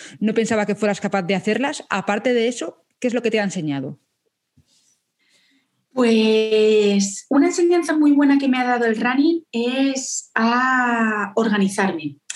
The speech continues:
Speaker 2: Quiero decir, por ejemplo, para los entrenamientos de un maratón son entrenamientos de horas y de mucho tiempo y que así de buenas a primeras, eh, a veces es complicado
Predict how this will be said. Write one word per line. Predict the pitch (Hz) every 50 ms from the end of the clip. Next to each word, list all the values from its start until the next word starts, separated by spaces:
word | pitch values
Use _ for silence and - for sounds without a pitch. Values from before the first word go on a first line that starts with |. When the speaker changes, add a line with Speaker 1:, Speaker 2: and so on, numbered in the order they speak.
| - _ _ _ -
Speaker 2:
Quiero | - 233 220 214
decir, | 196 185 190 - 185 175 160 - - - - - - - - - - _
por | - 214
ejemplo, | 196 196 196 220 208 196 190 175
para | - 185 175 175
los | 180 180 180 190
entrenamientos | 196 190 185 175 180 190 196 208 202
de | 214 214
un | 208
maratón | 208 208 202 196 196 196 202 208 226 247 262 - - - _ _ _
son | - - - 196 185
entrenamientos | 180 185 190 180 175 180 180 175 185 202 226 240 240 - - _ _ _ _ _ _ _ _ -
de | - 196 190 170 180
horas | 208 202 190 - - - - - _ _ _ _ _ -
y | 233 220 202
de | 196 185
mucho | 190 196 208 214 214 - 226 208
tiempo | 202 208 208 214 208 - 240 262 285 330 330 - _ _ _ _ _
y | - 220 202 196 196
que | - 202 190 190 185 185 185 180 180 180 - -
así | 185 185 180 - 226 220
de | 226
buenas | 214 190 202 190 220 214 220 196 196
a | -
primeras, | 196 196 196 214 254 277 - -
eh, | - 190 185
a | - 180
veces | 190 190 233 220
es | 214 -
complicado | - - 226 214 196 208 196 202 214 214 240 277 285 277